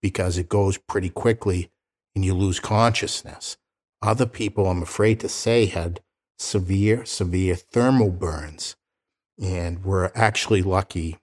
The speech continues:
to not survive. It was completely harrowing. More people actually got out the windows than got out the doors. And there was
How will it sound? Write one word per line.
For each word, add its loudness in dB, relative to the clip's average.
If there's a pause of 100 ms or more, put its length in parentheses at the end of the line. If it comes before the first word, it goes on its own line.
to -6
not -2
survive. -6 (460)
It -6
was -4
completely -2
harrowing. -2 (520)
More 4
people 2
actually 0
got 4
out 2
the -2
windows 2 (560)
than 2
got 4
out 2
the -12
doors. -4 (720)
And -2
there 0
was 0